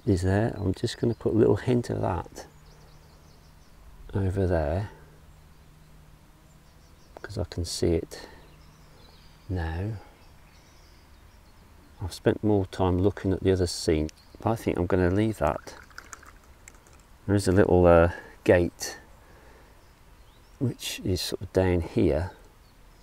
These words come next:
You can't really see very well. I'll just, what I'll do, I'll just indicate it, the post just there, and I think I'll call that a day on that one. I quite like it as it is, very simple. So there again,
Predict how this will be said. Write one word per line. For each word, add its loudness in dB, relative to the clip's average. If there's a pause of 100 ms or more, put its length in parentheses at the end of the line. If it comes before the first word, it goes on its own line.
(240)
You -14
can't -4
really 2
see 0
very -2
well. -2
I'll -2
just, -8
what -4
I'll -2
do, 0
I'll 2
just -8 (120)
indicate -6
it, -8 (760)
the -20
post -4 (1300)
just -12
there, -2
and -2
I 0
think -2
I'll 0
call -2
that -2
a -12
day -4
on -4
that -10
one. -6
I -12
quite -10
like -8
it -4
as -6
it -6
is, -8 (1120)
very -4
simple. -2 (1200)
So -10
there -2
again, -2